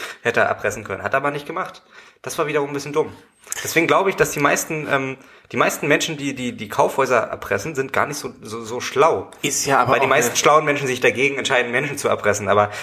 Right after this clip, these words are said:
Speaker 1: diejenigen, die sich dann dafür entscheiden, sind dann leider nicht die intellektuelle Speerspitze der Gesellschaft.
Speaker 2: Ich find
Speaker 1: Und
Speaker 2: das
Speaker 1: das
Speaker 2: eine
Speaker 1: finde ich schade.
Speaker 2: dämliche
Speaker 1: Das ist, das ist, das ist was, was, äh, verloren gegangen ist. So ein bisschen diese, diese, ähm, diese, ähm, Ehrenmentalität unter Verbrechern, so diese, ein bisschen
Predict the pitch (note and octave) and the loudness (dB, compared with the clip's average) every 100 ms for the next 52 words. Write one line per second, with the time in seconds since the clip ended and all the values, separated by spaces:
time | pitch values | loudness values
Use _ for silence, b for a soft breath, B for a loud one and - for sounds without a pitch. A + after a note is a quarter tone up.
0 | B - C#3+ C#3 C#3 A#2+ A#2 B2 C3 B2 | B -4 2 2 2 -2 -4 -4 -4 -4
1 | G2+ G#2 G#2 - A#3 C#3 A#2 D3 D#3 A#2 | 0 0 2 4 2 4 0 -2 -4 -6
2 | B2 C3+ B2 B2+ B2+ D3 - C#3 - - | -6 -4 0 2 2 0 -4 -6 -4 -4
3 | B2+ - - A#2+ - C3 - - B2 A#2 | -4 -4 -6 -6 0 0 0 -4 -2 -2
4 | A#2 E3 - F2 - A#2 - - - A#2+ | 2 2 2 0 -4 -8 -4 2 2 4
5 | F#3+ A#2+ D3 A3 B2 A2 A2 C#3+ - C#3+ | 4 4 4 2 2 0 -2 -6 -4 -4
6 | C#3+ - B B B2 C3+ - D#3 D3 C#3+ | -4 -8 B B -10 -6 0 0 0 -4
7 | D3 C#3+ C#3 C#3+ D3+ F#3 D3 A2+ G#2+ G#2 | -2 -2 2 4 6 4 2 0 0 -4
8 | G2+ A2 B2 C#3 C3+ B B B2+ A#2+ A#2+ | -6 -4 -2 -2 -2 B B -6 -2 -2
9 | A#2 A#2 A#2 A2+ A2 A2 G#2+ B B A#2+ | 2 6 6 4 -2 -4 -10 B B -8
10 | A2+ A#2 A2+ A#2 G#2+ - - D3 G3 E3+ | 0 0 2 0 -2 -10 0 2 4 2
11 | C3 C3 A#2 A2 G#2+ G2+ G#2 A2+ A2 C#3+ | 0 0 0 2 0 0 0 2 0 -2
12 | E3+ A#2+ G#2+ A2+ A#2 A#2 A#2+ A2 G#2 | -2 -4 -6 -6 -8 -8 -8 -10 -12